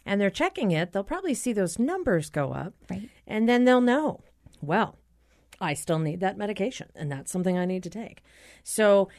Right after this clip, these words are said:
Speaker 1: you know, I find the other thing that, that I hear about often is
Speaker 2: Mm.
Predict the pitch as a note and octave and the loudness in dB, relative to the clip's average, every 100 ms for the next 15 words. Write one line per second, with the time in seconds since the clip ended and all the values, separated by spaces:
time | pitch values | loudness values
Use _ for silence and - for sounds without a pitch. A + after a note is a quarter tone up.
0 | - - C#4+ C#4 C4 B3 D#4 G4+ F4 A#3 | -14 2 6 8 10 8 6 4 4 6
1 | B3 A#3 G3+ F#3 E3+ D#3+ D#3+ - - F3+ | 4 4 2 4 2 2 -2 -6 -8 0
2 | E3 D#3+ D#3 A#3 A3+ F3 D3 D3 - - | 0 0 -2 -2 0 2 0 -2 -8 -10
3 | - G3 - D#3 C#3+ D3+ E3 D3+ D3 G#3+ | -4 -2 -2 -6 -6 -6 -4 -2 -2 -4